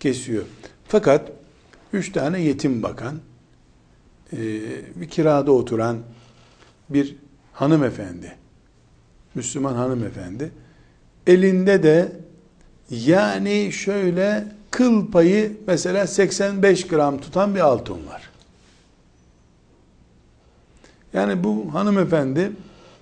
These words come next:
e, öyle bir barajda duruyor ki seksen beş gram altını var, bütün o bilezikler işte kırk sene önce evlendiğinde kocasından kalmış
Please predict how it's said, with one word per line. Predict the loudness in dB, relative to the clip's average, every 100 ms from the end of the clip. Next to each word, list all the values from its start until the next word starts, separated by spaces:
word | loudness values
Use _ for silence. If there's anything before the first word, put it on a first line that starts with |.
| _ _ _ _ _ _
e, | -8 -4 -4 -4 -8 -12 -16 -20 -6
öyle | 0 2 4 4
bir | 4 -2 -4 -14 -20 _ _ _ -12
barajda | 2 6 6 4 2 0
duruyor | 0 0 0 -2
ki | -4 -10 -12 -20 _ _
seksen | -6 -4 0 2 4
beş | 2 2
gram | 2 2 0
altını | -2 2 2 2 -2 2
var, | 4 4 0 -10
bütün | -4 -4 -2 -4
o | -4 -2
bilezikler | 2 2 2 -4 0 0 0 -18 -20 _ _ _
işte | -6 0 0 -2 -10 -20 -4
kırk | -2 -2
sene | -4 -2
önce | -2 -2 2
evlendiğinde | 2 4 0 0 -4 -2 -2
kocasından | -2 0 -2 -4 -8 -10 -8
kalmış | -4 -4 -4 -10